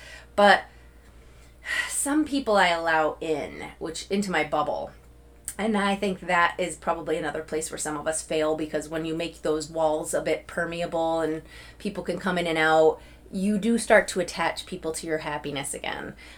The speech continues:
Um, my kids very much are sort of blended in that bubble with me, and that's a problem for me as a mom, because when I see them having a bad day or when they're not having a good morning and they're a little out of it and forgetting things, I let that affect my mood.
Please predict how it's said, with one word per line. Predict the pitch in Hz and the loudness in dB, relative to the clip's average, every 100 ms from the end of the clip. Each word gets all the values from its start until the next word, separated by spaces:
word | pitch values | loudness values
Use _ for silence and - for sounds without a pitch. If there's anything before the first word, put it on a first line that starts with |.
| - | -6
Um, | 170 170 151 - - | 2 2 2 -2 -4
my | 185 180 | 0 0
kids | - 185 175 160 | 0 -2 -2 0
very | 175 170 | 0 2
much | 160 160 160 | 2 -2 -2
are | |
sort | 156 160 | -4 -4
of | 165 - | -6 -4
blended | 160 160 160 156 | 0 0 0 -4
in | 147 | -2
that | 143 - | -4 0
bubble | 160 160 | 0 4
with | 156 151 | 2 0
me, | 147 147 131 | -4 -4 -4
and | - 180 | -4 2
that's | 170 180 208 | 2 2 -2
a | |
problem | - 160 160 160 160 | 0 2 2 0 -2
for | 160 | -4
me | 156 156 | -4 -2
as | 156 | -4
a | |
mom, | 160 190 196 160 | -2 0 0 -2
because | 156 - 160 160 - - - - - - | -4 0 0 0 -8 -20 -20 -20 -20 -6
when | 185 185 | 0 2
I | 180 | 2
see | - 180 | 2 0
them | 180 180 | 2 2
having | 170 170 | 0 0
a | 170 | 4
bad | 170 170 226 | 6 4 10
day | 214 190 | 10 10
or | 160 | 6
when | 156 160 | 4 2
they're | 165 165 | 2 0
not | 170 - | 0 0
having | - 175 175 | 0 0 0
a | 175 | 0
good | 180 180 | 0 0
morning | 185 214 202 175 | 2 2 2 2
and | 160 160 | 0 2
they're | 165 | 4
a | 165 | 4
little | 175 190 | 4 6
out | 202 | 6
of | 190 | 6
it | 170 | 2
and | 180 | 0
forgetting | 185 180 208 196 185 | -4 4 4 4 0
things, | 165 156 - | -2 -4 -2
I | 180 | 0
let | 175 160 165 180 - 180 | 0 -2 0 -2 -2 -2
that | 170 160 151 | 2 2 2
affect | 160 185 160 175 | -2 -2 -2 -2
my | 160 | -6
mood. | 156 170 151 170 156 | -4 -4 -4 -6 -8